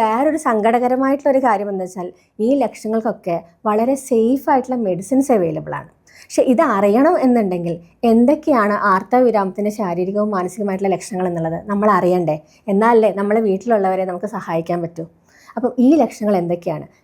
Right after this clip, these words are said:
മെയിനായിട്ട് ശാരീരികമായിട്ടുള്ള ലക്ഷണങ്ങൾ എടുത്തു കഴിഞ്ഞാൽ ചുട്ടുപുകച്ചിൽ, അതായത് പെട്ടെന്ന് അങ്ങോട്ട് വിയർക്കുക, ഒരു രണ്ട് മിനിറ്റ് കഴിയുമ്പോൾ സാധാ പോലെയാവുക. ഇത് ഏത് സമയം വേണമെങ്കിലും വരാം. ദിവസത്തിൽ ഒരു പത്തോ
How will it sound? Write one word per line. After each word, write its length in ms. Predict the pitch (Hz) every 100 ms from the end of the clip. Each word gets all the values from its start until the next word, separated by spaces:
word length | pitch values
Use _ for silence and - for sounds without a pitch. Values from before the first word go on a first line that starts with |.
| -
മെയിനായിട്ട് 440 | 285 381 392 220 220
ശാരീരികമായിട്ടുള്ള 760 | 220 190 190 214 247 262 262 277
ലക്ഷണങ്ങൾ 360 | 202 - 196 196
എടുത്തു 200 | 165 -
കഴിഞ്ഞാൽ 240 | 180 165 165 _
ചുട്ടുപുകച്ചിൽ, 760 | 247 226 - 285 170 160 - - _ _ _
അതായത് 220 | 208 233 -
പെട്ടെന്ന് 540 | 180 180 _ - 381 302
അങ്ങോട്ട് 260 | 233 220 196
വിയർക്കുക, 420 | 165 156 - 160 - _
ഒരു 100 | 240 240
രണ്ട് 220 | 185 202 247
മിനിറ്റ് 220 | 202 202
കഴിയുമ്പോൾ 380 | 190 175 180 320 - -
സാധാ 280 | 185 165 170
പോലെയാവുക. 380 | 175 160 156 - -
ഇത് 80 | 233 180
ഏത് 160 | 220 311 370
സമയം 200 | 294 302
വേണമെങ്കിലും 280 | 262 262 262
വരാം. 180 | 180 - - - _
ദിവസത്തിൽ 320 | 214 208 247 277
ഒരു 60 | 285
പത്തോ 340 | 214 - 311